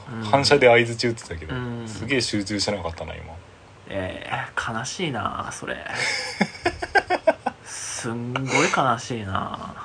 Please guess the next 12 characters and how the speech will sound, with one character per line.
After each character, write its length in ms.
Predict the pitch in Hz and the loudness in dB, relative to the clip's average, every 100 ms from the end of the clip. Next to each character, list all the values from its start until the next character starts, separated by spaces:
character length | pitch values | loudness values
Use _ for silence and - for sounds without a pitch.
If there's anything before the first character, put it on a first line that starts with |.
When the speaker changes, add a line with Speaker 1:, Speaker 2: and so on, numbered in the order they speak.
| - - - - - - - 214 - - - 220 220 - - - 277 - - 214 - - 330 - | -14 -20 -20 -20 -20 -10 -4 -2 -4 -8 -12 -12 -14 -14 -10 -8 -8 -10 -12 -12 -10 -4 -4 -4
Speaker 1:
な 80 | |
ん 40 | - - | -4 -4
か。 200 | - - - - - - - - - - - - - - - - - - - | -4 -6 -8 -16 -20 -20 -20 -20 -6 -4 -4 -6 -14 -16 -18 -20 -20 -2 10
Speaker 2:
あ 440 | 135 143 147 120 117 - - - - | 12 12 12 10 4 -16 -20 -20 -10
ー。 0 | |
Speaker 1:
う 40 | |
ー。 360 | 196 190 190 175 - - - - - - - - - - - - | -6 -4 -4 -6 -8 -12 -16 -20 -20 -20 -20 -20 -20 -20 -18 -8
悲 160 | 165 143 | -4 2
し 20 | |
い。 40 | |
Speaker 2:
泣 300 | 120 254 | 6 6
い 40 | 262 | 4